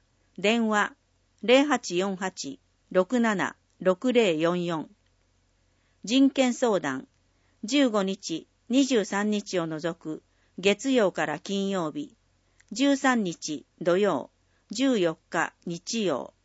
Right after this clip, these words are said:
八時三十分から十七時十五分。八日から十二日は十九時まで。十三日、十四日は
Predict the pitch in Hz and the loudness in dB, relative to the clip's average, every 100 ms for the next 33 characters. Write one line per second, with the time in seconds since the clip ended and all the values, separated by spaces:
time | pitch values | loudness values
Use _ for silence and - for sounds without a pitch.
0 | _ _ _ _ _ _ _ - 214 285 | _ _ _ _ _ _ _ -4 -2 -2
1 | 247 202 240 247 240 240 - 170 160 160 | -4 -2 0 0 0 -4 -6 -6 -6 -4
2 | 151 147 - - 190 262 254 240 208 165 | -4 -6 -8 -10 -2 0 2 2 0 -4
3 | 165 214 165 151 - 165 - _ _ _ | -2 -2 -2 -4 -6 -8 -10 _ _ _
4 | _ _ _ _ _ 220 262 277 277 262 | _ _ _ _ _ 4 6 6 4 2
5 | 185 151 156 214 226 214 208 - 175 165 | 2 2 0 0 0 0 -2 -4 -2 -2
6 | 165 - - 247 254 - 233 185 147 127 | -4 -8 -6 -2 0 0 -4 -4 -6 -8
7 | - _ _ _ _ _ _ 208 269 285 | -12 _ _ _ _ _ _ -4 0 0
8 | 277 254 196 175 - 160 - 202 214 277 | 0 0 0 -6 -8 -10 -10 -10 -2 2
9 | 220 175 - 202 165 147 | 2 0 -2 -2 -2 -2